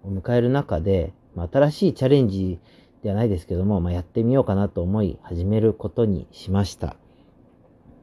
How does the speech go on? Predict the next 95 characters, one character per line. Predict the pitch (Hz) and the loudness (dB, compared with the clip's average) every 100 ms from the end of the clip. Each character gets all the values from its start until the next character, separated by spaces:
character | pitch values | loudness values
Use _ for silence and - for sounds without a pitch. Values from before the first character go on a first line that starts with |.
| _ - | _ -4
え | 101 92 | -2 -2
ー、 | 85 | -2
ト | 160 | 2
ミ | 160 | 2
ー | 98 | 2
の | |
レ | 87 | 2
リ | 113 143 | 2 2
ジ | 151 | 2
ョ | |
ン | 143 | 4
ナ | 165 165 | 4 2
ウ | |
と | - 92 | 0 -4
い | 85 | -4
う | 73 - _ _ - | -6 -14 _ _ -8
名 | 92 | -4
前 | 95 | -2
で | 95 | -2
タ | 120 | -2
イ | 113 | -2
ト | 90 | 0
ル | |
を | 80 | -2
つ | - | -6
け | - | -8
て | 92 | -4
ま | 85 | -6
す | - | -6
が、 | 92 92 80 - - - - | -4 -4 -4 -10 -20 -18 -6
ま | |
あ、 | 120 | 2
話 | 226 | 2
す | 226 | 2
内 | 143 131 | 2 4
容 | 131 | 6
は、 | 156 151 | 6 4
ま | 139 | 0
あ、 | |
宗 | 123 160 147 | -4 0 0
教 | - 120 | 0 -2
と | - | 0
か | 104 | -4
日 | 110 117 | -4 -4
本 | 127 143 135 | -2 -2 -2
文 | 160 156 | -2 -2
化 | - 107 90 78 - | -2 -2 -2 -4 -8
を | 90 | -12
中 | - 113 101 | -6 -4 -4
心 | - | -2
に | 107 | -2
喋 | 101 110 113 | -2 2 2
る | 95 | 4
予 | 87 | 0
定 | 85 95 90 85 | -2 -2 0 -2
を | |
し | 82 | -4
て | - | -4
ま | 104 113 | -2 -4
し | 110 - | -6 -4
て、 | - 104 85 - - - - _ _ _ _ _ _ | 2 2 0 -10 -20 -20 -20 _ _ _ _ _ _
で、 | 170 | 2
ま | 190 | 2
あ、 | |
全 | 131 160 | 4 2
然 | 202 | 2
関 | 180 180 | 2 4
係 | |
な | 196 | 4
い | 123 | 4
雑 | 95 - | 0 0
談 | 135 | -2
も | 127 | 0
結 | 160 | -2
構 | 110 | -4
し | 87 117 | -2 0
よ | 117 | 0
う | |
と | 104 | 0
思 | 90 | -4
っ | 101 | -2
て | 90 | -4
ま | 87 | -4
す | 85 | -6
ん | 87 | -6
で、 | 85 | -6
聞 | |
き | - - | -10 -8
た | 120 | -6
い | 113 | -4
方 | 120 113 | -2 0
は | 95 | 2
ど | 90 | 2
う | |
ぞ | 85 | 0